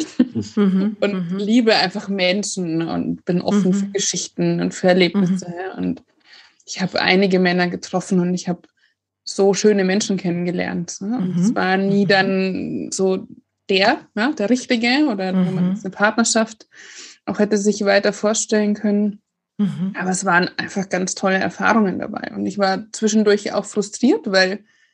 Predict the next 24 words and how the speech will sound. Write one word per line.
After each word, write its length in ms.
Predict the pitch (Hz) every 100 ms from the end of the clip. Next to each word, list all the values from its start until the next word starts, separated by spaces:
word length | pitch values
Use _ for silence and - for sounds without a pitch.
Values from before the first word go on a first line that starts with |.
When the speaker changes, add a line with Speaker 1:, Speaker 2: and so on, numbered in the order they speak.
| _ _ _ _
Speaker 1:
so 160 | -
viele 160 | 240 247
tolle 240 | 240 240
Männer 280 | 233 240 302
kennenlernen 680 | 302 294 302 302 285 320 370
und 180 | 269 240
nie 240 | 240 254
ist 120 | 277 262
einer 240 | 226 226
dabei, 380 | 208 202 202 226
mit 180 | 233 220
dem 120 | 208
man 140 | 208
auch 120 | -
eine 120 | 202 202
Beziehung 480 | 190 - 339 330 196
leben 240 | 202 190
kann, 260 | 185 190 214
die 80 | 202
ich 120 | -
mir 80 | 196
einfach 220 | 180 175
gewünscht 360 | 185 202 254 -
hab. 240 | 196 -